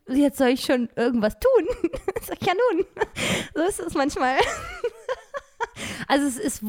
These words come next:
ist wundervoll. Wir lachen den ganzen Tag über solche Dinge.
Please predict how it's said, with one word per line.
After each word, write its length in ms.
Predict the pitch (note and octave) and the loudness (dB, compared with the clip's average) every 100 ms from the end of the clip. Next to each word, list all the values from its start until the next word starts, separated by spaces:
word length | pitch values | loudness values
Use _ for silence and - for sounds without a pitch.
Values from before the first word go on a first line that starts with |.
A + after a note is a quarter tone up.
| - | -2
ist 240 | A#3 G3 | -2 0
wundervoll. 420 | G3+ F#3+ - D3+ D3+ _ - | -2 -2 -2 -6 -8 _ -2
Wir 120 | A3+ | 2
lachen 500 | B3+ B3+ C4 A#3+ A#3 - - | 4 4 2 0 -2 -6 -2
den 100 | G#3+ | 0
ganzen 260 | G3+ G#3+ G#3+ | 2 0 -2
Tag 300 | G3 F3+ F3+ F#3+ | 0 0 0 -2
über 220 | G3+ F#3+ | 0 2
solche 240 | F3 E3 | 0 0
Dinge. 280 | C#3 A#2 | -2 -4